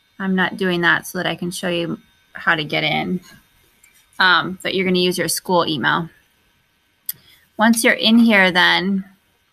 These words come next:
here are the questions that you need to answer during your recording. You're gonna hold up your artwork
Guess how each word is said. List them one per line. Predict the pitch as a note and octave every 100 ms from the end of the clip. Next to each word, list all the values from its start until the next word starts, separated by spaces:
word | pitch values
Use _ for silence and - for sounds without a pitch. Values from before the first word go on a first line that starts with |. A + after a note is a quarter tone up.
| _ _ _
here | - A3
are | G#3
the | F#3
questions | F#3 F3+ G3 - C4+ C#4+ D4+ D4 - _ _ _ _ _ -
that | G#3
you | G#3
need | G3+ G3
to | -
answer | F#3 F3+ F#3 E3+ F3 G#3+ - _
during | G3 F3+ F3+
your | F3+ F3 F3 - _ _ -
recording. | F#3+ - F3+ D#3 F3 G#3 - _ _ - _ _ _ -
You're | G3
gonna | G3 G3
hold | G3+ G#3
up | A#3 A#3
your | A3+
artwork | - F#3+ F#3+ F#3 -